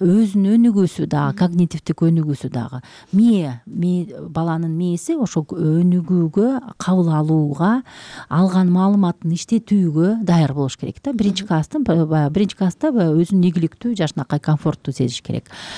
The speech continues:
Speaker 2: Мгм.
Speaker 1: Андан кийин, а, көрдүңүздөрбү, бала бакчага баргандар, ансы деле бала бакчанын программасында даярдалат биринчи класска, а бала бакчага барбагандарга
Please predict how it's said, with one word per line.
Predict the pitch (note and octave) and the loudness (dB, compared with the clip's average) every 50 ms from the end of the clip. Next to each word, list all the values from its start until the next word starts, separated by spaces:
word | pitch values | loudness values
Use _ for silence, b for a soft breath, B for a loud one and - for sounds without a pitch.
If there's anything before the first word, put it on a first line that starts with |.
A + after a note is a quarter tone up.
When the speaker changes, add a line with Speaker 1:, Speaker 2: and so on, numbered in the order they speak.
| B B B B | B B B B
Speaker 2:
Мгм. | G3+ G3+ | 0 2
Speaker 1:
Андан | D#3 G3 G#3 A#3 B3 A#3+ | 4 4 4 4 4 4
кийин, | A3 B3+ C4+ C4 A#3 | 4 4 2 2 2
а, | - G3+ G3 | 2 0 0
көрдүңүздөрбү, | F#3 A#3+ A#3+ B3+ B3+ A#3 - C4 C#4 D4 | 0 2 2 2 0 2 2 0 2 2
бала | A#3 G#3 G#3+ A3 A3 | 2 2 2 2 2
бакчага | G#3 G#3 G3+ - - - G#3+ F#3+ G3+ G3+ | 2 0 -2 -4 -4 -4 -4 -2 -2 -2
баргандар, | F#3 F#3+ G3 G#3 F#3+ F#3+ G3 G3+ G3 G#3 F#3+ | -2 -2 -2 -2 -2 -2 -2 -2 0 -2 -2
ансы | F3 F#3 G3 G3 - | 0 -2 -2 -2 -4
деле | - F#3+ F#3+ | -4 -4 -2
бала | E3+ F3 F3+ F3+ F3+ E3+ | 0 0 0 2 0 0
бакчанын | E3 - - - F3+ E3+ E3 D#3 | -2 -4 -2 0 2 2 2 2
программасында | C#3+ - E3 D#3 D#3 D#3 D3+ C#3+ C#3 C3+ C3 - - C#3+ C#3 C3+ | 0 -2 -2 -2 0 0 0 0 0 0 -2 -2 -4 -2 -2 0
даярдалат | C#3 C#3 C#3 C3+ B2+ - C3+ D3+ G3 A#3 - - | 2 2 2 2 2 0 0 0 0 0 0 0
биринчи | C4 D4 C#4 - | -2 0 0 0
класска, | - D4+ C#4+ - - - D4+ D4+ - | -2 -2 -2 -2 -4 -4 -4 -4 -2
а | F#3+ F3+ E3+ | -2 0 2
бала | F3 F#3 F#3+ F3+ | 2 2 2 2
бакчага | E3+ F3 E3+ - - - F3+ F3 D#3+ | 0 -2 -6 -4 -4 -2 0 0 2
барбагандарга | D#3+ F3 F#3+ F#3 G3 F#3 G3+ G3+ G#3+ G#3+ A3+ A3+ A#3 - D#4+ E4 | 2 2 2 2 0 0 2 2 2 2 2 0 -2 -4 -8 -8